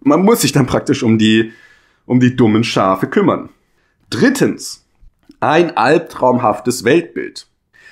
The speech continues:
Da er glaubt, dass Menschen in einem bösartigen Universum gefangen sind,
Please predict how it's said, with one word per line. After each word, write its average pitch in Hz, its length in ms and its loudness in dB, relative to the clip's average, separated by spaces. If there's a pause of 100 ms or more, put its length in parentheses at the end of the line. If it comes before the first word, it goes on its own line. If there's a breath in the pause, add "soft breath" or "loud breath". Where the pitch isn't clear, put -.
(160 soft breath)
Da 120 120 0
er 123 160 2
glaubt, 113 680 0
dass 107 220 -8
Menschen 139 580 0
in 113 180 -2
einem 110 440 0
bösartigen 131 880 0
Universum 113 640 2
gefangen 120 420 0
sind, 123 320 0